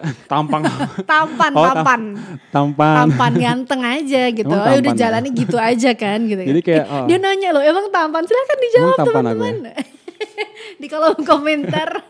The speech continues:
Speaker 2: <laughs>
Speaker 1: Terus, terus?
Speaker 2: Terus abis itu?
Speaker 1: Baru belajar setelah kamu ketemu sama
Speaker 2: Tapi aku
Speaker 1: koreografer
Speaker 2: sebelumnya juga,
Speaker 1: Jakarta.
Speaker 2: juga yang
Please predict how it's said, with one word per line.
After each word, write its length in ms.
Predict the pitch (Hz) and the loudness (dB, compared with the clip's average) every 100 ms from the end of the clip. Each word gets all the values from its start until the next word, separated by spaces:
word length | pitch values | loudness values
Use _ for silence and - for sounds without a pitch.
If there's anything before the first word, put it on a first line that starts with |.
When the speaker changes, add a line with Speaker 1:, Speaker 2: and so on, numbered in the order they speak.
| - - | -18 -14
Speaker 2:
<laughs> 140 | 277 - - - 143 196 127 - 294 285 | -14 -8 -8 -8 -4 -4 -6 -14 -18 -14
Speaker 1:
Terus, 220 | 254 269 311 | -6 -6 -4
terus? 260 | 311 339 - | -4 -4 -6
Speaker 2:
Terus 200 | - 165 | -6 -4
abis 220 | 175 139 | 0 0
itu? 120 | 135 196 | 0 -4
Speaker 1:
Baru 240 | 226 233 | -2 -2
belajar 300 | 233 233 214 | -2 -2 -2
setelah 260 | 277 262 233 | -6 -4 -8
kamu 360 | 226 220 240 240 | -6 -4 -6 -6
ketemu 320 | 247 226 226 | -8 -6 -6
sama 340 | 220 208 214 202 202 202 196 | -6 -6 -6 -8 -8 -10 -6
Speaker 2:
Tapi 260 | 180 214 | -2 2
aku 180 | 247 220 | 2 2
Speaker 1:
koreografer 120 | 247 | 0
Speaker 2:
sebelumnya 300 | 196 165 190 | 4 4 6
juga, 220 | 220 170 147 | 4 6 4
Speaker 1:
Jakarta. 220 | - _ | 2 _
Speaker 2:
juga 240 | - 139 139 | -4 0 2
yang 160 | 143 | 2